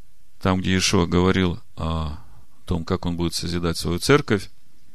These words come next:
с двадцать первого стиха написано: «С того времени Иешуа начал открывать ученикам своим, что ему должно идти в Иерусалим и много пострадать от старейшин, первосвященников, книжников, и быть убиту,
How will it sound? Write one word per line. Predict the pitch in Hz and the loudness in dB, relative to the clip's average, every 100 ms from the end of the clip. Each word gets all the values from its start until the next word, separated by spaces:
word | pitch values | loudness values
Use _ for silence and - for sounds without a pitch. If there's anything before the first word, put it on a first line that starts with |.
| - - - - - - - | -12 -12 -12 -12 -12 -10 -6
с | 98 | 0
двадцать | 104 104 - | 4 4 4
первого | 107 92 | 4 4
стиха | 90 - 107 135 127 - - - - - - - - - - - - - - - | 2 -2 0 2 2 -2 -12 -12 -12 -12 -12 -12 -12 -12 -12 -12 -12 -10 -10 -6
написано: | 101 101 131 - 107 | -4 -2 -2 0 0
«С | 101 | 2
того | 123 123 | 4 6
времени | 127 151 120 | 6 4 4
Иешуа | 110 110 131 120 | 4 4 4 4
начал | 113 - 107 | 4 4 2
открывать | 104 113 110 107 | 2 4 4 2
ученикам | 101 - 110 107 135 117 | -2 -2 -2 0 0 0
своим, | 110 104 95 | 2 2 0
что | - 104 | 0 0
ему | 104 | 0
должно | 104 107 101 101 | 0 0 0 -2
идти | 98 104 | 0 0
в | |
Иерусалим | 98 95 - 110 131 110 | 2 2 2 2 2 2
и | |
много | 98 104 98 | 2 0 0
пострадать | 98 101 - 107 95 - - - - - - - - - - - | 0 -2 0 4 4 2 -8 -12 -12 -12 -12 -12 -12 -12 -12 -10
от | - 98 | -8 -8
старейшин, | - 80 87 139 127 - 95 | -4 -2 4 4 4 0 -4
первосвященников, | 80 82 - 85 - 131 107 92 85 | -4 -4 -4 -2 -2 0 0 -2 -2
книжников, | 120 107 90 - 90 | -4 -4 -4 -4 -2
и | |
быть | 101 101 | -2 -2
убиту, | 92 104 151 117 - | -2 0 0 0 -2